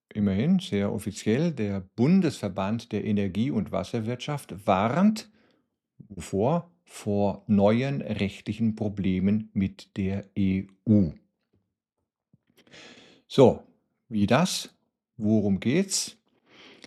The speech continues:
Es soll die sogenannte Stoffstrombilanz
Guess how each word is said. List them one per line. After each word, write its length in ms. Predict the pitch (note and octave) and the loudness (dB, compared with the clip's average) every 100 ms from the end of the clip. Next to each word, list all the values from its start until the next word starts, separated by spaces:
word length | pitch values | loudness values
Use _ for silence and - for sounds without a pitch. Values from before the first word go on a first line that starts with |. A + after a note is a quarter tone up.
| _ _ _ _ _ _ _ - | _ _ _ _ _ _ _ -6
Es 140 | B2+ | -2
soll 440 | D#3+ E3 F#3 F#3 - - - | 4 6 6 2 -6 -20 -6
die 220 | B2 B2 | -4 -2
sogenannte 580 | - A#2+ A#2 A2 A#2 A2+ - _ _ _ - | -2 0 0 0 -2 -6 -10 _ _ _ -2
Stoffstrombilanz 2500 | B2 C#3 - - - _ _ _ _ G#2 A#2 A#2+ A#2 A2 - - A2+ G2 F#2+ G2+ - - - | 0 0 -4 -14 -18 _ _ _ _ -2 2 4 4 2 -2 -4 0 2 2 0 -4 -8 -12